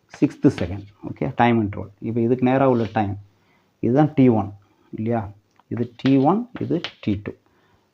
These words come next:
இது வந்து என்னது? வெலாசிட்டி வந்து வி ஒன், இதுக்கு நேரா உள்ளது வி டூ. இப்போ இது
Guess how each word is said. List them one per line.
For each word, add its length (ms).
இது 120
வந்து 160
என்னது? 260
வெலாசிட்டி 440
வந்து 160
வி 100
ஒன், 100
இதுக்கு 240
நேரா 260
உள்ளது 260
வி 100
டூ. 80
இப்போ 140
இது 80